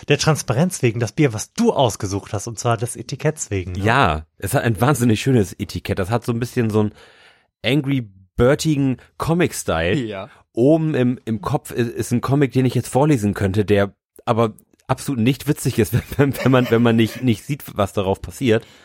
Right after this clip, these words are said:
Speaker 3: Ja.
Speaker 2: Was ich aber schon mal sagen kann, ist, dass es ja, wie gesagt, ein I P A ist mit fünf Komma acht Prozent
Speaker 3: Ui.
Speaker 2: Alkohol.
Speaker 3: Harte
Speaker 1: Da kann,
Speaker 3: Umdrehung.
Speaker 1: da kann man mitarbeiten.
Speaker 3: Das ist,
Speaker 2: Und jetzt
Speaker 3: äh,
Speaker 2: schlage ich hier
Speaker 3: ordentlich.
Speaker 2: gegen meinen Popschutz.
Speaker 3: Bam.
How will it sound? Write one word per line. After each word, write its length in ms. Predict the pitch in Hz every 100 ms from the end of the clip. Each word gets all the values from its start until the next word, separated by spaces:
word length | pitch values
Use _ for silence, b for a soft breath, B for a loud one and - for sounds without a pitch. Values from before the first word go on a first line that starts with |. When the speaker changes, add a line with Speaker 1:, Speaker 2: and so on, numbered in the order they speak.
| B
Speaker 3:
Ja. 220 | 90 82 -
Speaker 2:
Was 240 | - 110 151
ich 160 | 170
aber 140 | 120 110
schon 180 | 120 104
mal 120 | 95
sagen 300 | 90 85 87
kann, 220 | - 90
ist, 260 | 98 - - _ _
dass 140 | 104
es 100 | 107
ja, 140 | 110 101
wie 60 |
gesagt, 260 | 110 107 110
ein 160 | 104 101
I 60 | 104
P 180 | - 92
A 120 | 113
ist 100 | 131
mit 120 | 113
fünf 220 | - 180 -
Komma 240 | 170 151
acht 160 | 131 -
Prozent 460 | 127 - 120 117 _ -
Speaker 3:
Ui. 320 | 208 339 87
Speaker 2:
Alkohol. 720 | - 139 - 95 82 90 151 165 _ _ _ _ _ - _ -
Speaker 3:
Harte 120 | 92
Speaker 1:
Da 60 |
kann, 80 | 151
Speaker 3:
Umdrehung. 240 | 170 131 90
Speaker 1:
da 80 | 120
kann 160 | 123
man 140 | 107 95
mitarbeiten. 500 | 92 87 87 87 -
Speaker 3:
Das 220 | - -
ist, 120 | 175 110
Speaker 2:
Und 80 |
jetzt 80 | -
Speaker 3:
äh, 160 | 170 180
Speaker 2:
schlage 300 | 143 110 101
ich 60 |
hier 80 | 87
Speaker 3:
ordentlich. 40 | 92
Speaker 2:
gegen 140 | 92
meinen 100 | 87
Popschutz. 480 | 101 90 - 95 -
Speaker 3:
Bam. 340 | - 113 92